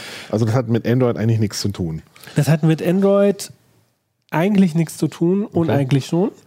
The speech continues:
Speaker 1: Aha, okay.
Speaker 2: Kommen wir gleich dazu.
Speaker 1: Okay.
Speaker 2: Und die Sache ist halt, dass die Community, die ist so unglaublich treu und die hat immer wieder im, in den Foren von, von Yolla gen-, genervt, will man fast schon sagen, sagen, „Bitte“,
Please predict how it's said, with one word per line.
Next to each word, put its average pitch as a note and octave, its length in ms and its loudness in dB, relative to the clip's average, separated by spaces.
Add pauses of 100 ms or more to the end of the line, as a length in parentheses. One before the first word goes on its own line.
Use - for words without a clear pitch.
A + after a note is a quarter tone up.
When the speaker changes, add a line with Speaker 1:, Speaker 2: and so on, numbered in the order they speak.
(100)
Speaker 1:
Aha, G#2 420 -2
okay. G2 240 -6
Speaker 2:
Kommen - 140 2
wir D#3+ 80 4
gleich C#3+ 240 2
dazu. G#3 420 0
Speaker 1:
Okay. F3+ 280 -6 (500)
Speaker 2:
Und F3 440 0
die D#3+ 160 4
Sache G#3+ 280 2
ist F3+ 200 0
halt, F3 140 2
dass E3+ 100 0
die D3 120 -4
Community, D#3 800 2 (340)
die D#3+ 120 -2
ist D#3+ 280 -4
so E3 160 2
unglaublich D#3 640 0 (260)
treu D3 400 0
und C#3 120 -4
die C3+ 60 2
hat - 240 -4 (400)
immer E3+ 500 2
wieder D#3 300 2
im, D3+ 240 2 (500)
in D#3 180 0
den D3 180 0
Foren D#3 520 0
von, D3 320 -2
von C#3+ 200 -2
Yolla C#3 360 2
gen-, C3 260 -2
genervt, C#3 720 0 (160)
will D3+ 120 2
man D3 140 2
fast - 280 -2
schon D3+ 160 -2
sagen, C#3 200 2
sagen, C3+ 160 0 (800)
„Bitte“, D3+ 500 2